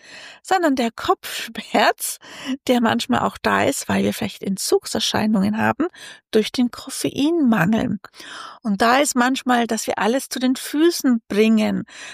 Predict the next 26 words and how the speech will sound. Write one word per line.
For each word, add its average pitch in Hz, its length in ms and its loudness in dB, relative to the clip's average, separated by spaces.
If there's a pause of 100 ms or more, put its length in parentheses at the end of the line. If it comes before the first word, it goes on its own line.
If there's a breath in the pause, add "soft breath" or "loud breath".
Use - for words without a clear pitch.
(120)
weg 254 260 -2
vom 247 240 0
Kopf - 400 -4
hin 302 380 2
zu 285 160 -2
den 254 180 0
Füßen, 247 480 -2
hin 262 240 2
zu 269 140 -2
unseren 233 380 4
Wurzeln. 269 600 2 (480 loud breath)
Und 202 140 -2
da 226 140 2
sind 233 160 4
diese 220 260 0
basischen 185 540 -2
Socken - 360 -4
sehr - 260 -8
gut. - 340 -14 (640 loud breath)
Die 269 80 2
stelle 302 240 2
ich 330 80 -2
immer 247 220 4
wieder 214 200 0
f-, - 280 -8
vor, 285 520 2